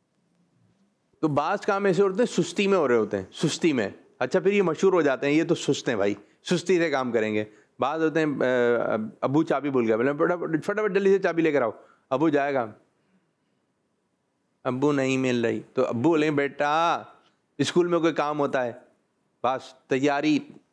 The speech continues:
تیار ہونا ہے کہیں جانے کے لیے، ناشتہ کرنے میں سستی، چلنے میں سستی۔" یعنی بیمار بیمار سے نظر آنا، بیمار بیمار سے، دل نہیں جا رہا ہے۔ تو روزہ رکھ کر بھی سستی ہو جاتی ہے، لیکن کوشش کریں کہ ایکٹیو رہیں۔ کیسے رہیں؟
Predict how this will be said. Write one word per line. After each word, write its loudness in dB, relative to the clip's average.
تیار 0
ہونا 2
ہے 0
کہیں -2
جانے 0
کے 0
لیے، 0
ناشتہ -2
کرنے 0
میں 4
سستی، 0
چلنے 2
میں 2
سستی۔" 0
یعنی -2
بیمار 0
بیمار 0
سے 0
نظر 2
آنا، 0
بیمار 2
بیمار -6
سے، -12
دل 0
نہیں 2
جا -2
رہا -8
ہے۔ -16
تو 0
روزہ 2
رکھ -2
کر -2
بھی 0
سستی 0
ہو 4
جاتی 0
ہے، 4
لیکن 0
کوشش 0
کریں -2
کہ -2
ایکٹیو 0
رہیں۔ 0
کیسے 0
رہیں؟ -2